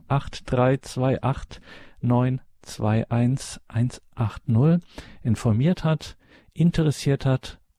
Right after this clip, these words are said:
und dann auch tatsächlich eingestiegen ist, sich bereit erklärt hat für ein Ehrenamt bei Radio Horeb, nämlich beim Radio Horeb Team Deutschland. Es ist eine noch wirklich frische Verantwortliche für eine Regionalgruppe des Radio Horeb Team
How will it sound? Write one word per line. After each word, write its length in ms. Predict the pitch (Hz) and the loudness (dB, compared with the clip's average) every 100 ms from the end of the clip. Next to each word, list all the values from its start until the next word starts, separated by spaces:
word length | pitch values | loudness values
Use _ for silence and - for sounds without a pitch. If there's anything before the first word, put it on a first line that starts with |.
| _ | _
und 340 | 135 143 - | 0 0 -2
dann 180 | 127 127 | -4 -2
auch 160 | 113 - | -4 -6
tatsächlich 720 | - 117 - 110 104 - - | -6 -6 -8 -8 -8 -8 -2
eingestiegen 600 | 117 135 123 - 123 120 | 0 2 -2 -2 0 0
ist, 160 | 127 | 0
sich 160 | - - | -6 -2
bereit 400 | 113 107 113 - | -2 2 0 0
erklärt 460 | - - 123 120 120 | -6 -4 -2 0 -2
hat 180 | - - - - - | -4 -10 -20 -20 -12
für 260 | - 120 | -2 0
ein 180 | 120 110 | 2 0
Ehrenamt 600 | 117 117 120 110 110 110 | 0 0 2 2 0 0
bei 120 | 117 | 0
Radio 360 | 110 101 98 135 | 0 0 0 2
Horeb, 300 | 120 98 92 | 2 0 0
nämlich 460 | 107 110 156 - - _ _ - | 2 4 2 -2 -10 _ _ -8
beim 180 | 117 101 | -2 0
Radio 300 | 98 98 107 | 2 2 2
Horeb 360 | 101 104 - - - | 2 0 -2 -8 -6
Team 320 | 135 135 147 | 0 0 0
Deutschland. 520 | 104 78 - 85 73 - - - - | -2 -2 -4 -6 -6 -12 -20 -20 -4
Es 180 | 101 - | -4 0
ist 400 | - 151 - - - - - - | 0 0 -2 -16 -20 -20 -20 -4
eine 340 | 104 101 98 92 _ _ - | 2 4 4 0 _ _ -2
noch 300 | 104 - 107 | -2 -2 -2
wirklich 460 | 139 135 127 - - _ _ | -2 0 -4 -6 -20 _ _
frische 640 | - - 127 - 143 135 - - - - | -16 -6 -4 0 2 0 0 -12 -20 -18
Verantwortliche 1300 | - 127 - 113 139 - 117 117 - 120 - 127 123 | -8 -8 -6 -4 -4 -4 -6 -6 -2 -4 0 0 0
für 320 | - 120 - | 2 2 2
eine 240 | 120 123 | 0 -2
Regionalgruppe 680 | 131 143 160 175 - 110 104 | -2 -2 -2 -2 0 0 0
des 180 | 98 - | -4 -2
Radio 240 | 104 107 | -2 0
Horeb 420 | 120 123 110 - - | 2 2 0 -2 -10
Team 420 | - 117 107 | -2 2 2